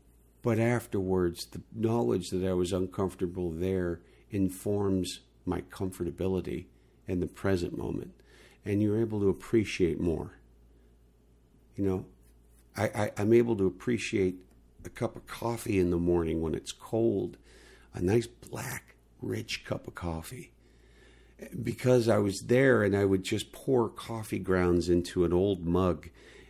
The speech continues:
and fill it with, with water that was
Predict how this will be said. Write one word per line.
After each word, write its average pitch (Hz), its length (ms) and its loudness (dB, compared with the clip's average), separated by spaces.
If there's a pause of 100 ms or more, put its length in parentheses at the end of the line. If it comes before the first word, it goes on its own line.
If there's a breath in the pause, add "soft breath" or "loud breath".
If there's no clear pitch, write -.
and 98 180 2
fill 104 280 2
it - 120 -2
with, 92 280 0 (160)
with 98 240 0
water 107 520 0
that - 240 -4
was 87 300 -4